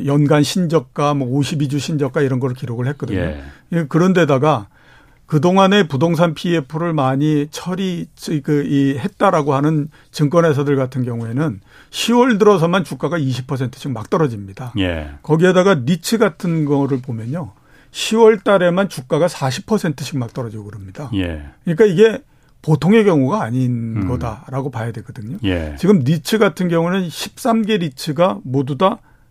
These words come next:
Speaker 1: 신저가를 기록을 하고 이랬습니다. 그러니까 조금만 가격에 관심을 갖고 있었다라고 하면
Speaker 2: 예.
Speaker 1: 아, 이게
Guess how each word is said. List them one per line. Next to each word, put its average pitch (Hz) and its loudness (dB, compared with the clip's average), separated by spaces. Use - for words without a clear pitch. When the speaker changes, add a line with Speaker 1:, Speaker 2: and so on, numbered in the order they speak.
Speaker 1:
신저가를 208 0
기록을 127 -2
하고 120 -6
이랬습니다. 120 -8
그러니까 170 0
조금만 233 2
가격에 165 2
관심을 139 -2
갖고 127 -4
있었다라고 120 -8
하면 131 -6
Speaker 2:
예. 80 -6
Speaker 1:
아, 147 0
이게 180 4